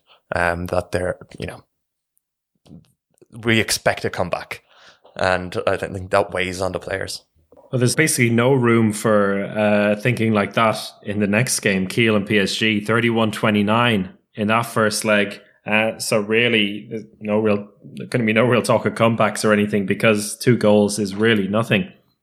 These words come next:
Speaker 2: in a situation like this. Uh, Kiel managed to win it coming from behind, uh, without Sander Sagosen as well. And Harold Reinkind,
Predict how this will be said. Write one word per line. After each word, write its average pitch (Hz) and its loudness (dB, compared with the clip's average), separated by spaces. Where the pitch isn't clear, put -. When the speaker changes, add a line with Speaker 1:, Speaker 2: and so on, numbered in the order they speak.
Speaker 2:
in 107 -2
a 104 0
situation 104 2
like 92 -2
this. 110 2
Uh, 95 0
Kiel 139 0
managed 117 0
to 117 0
win 117 2
it 107 0
coming 139 2
from 127 0
behind, 110 0
uh, 104 2
without 117 2
Sander 101 0
Sagosen 104 0
as 92 -2
well. 101 4
And 92 0
Harold 104 2
Reinkind, 101 2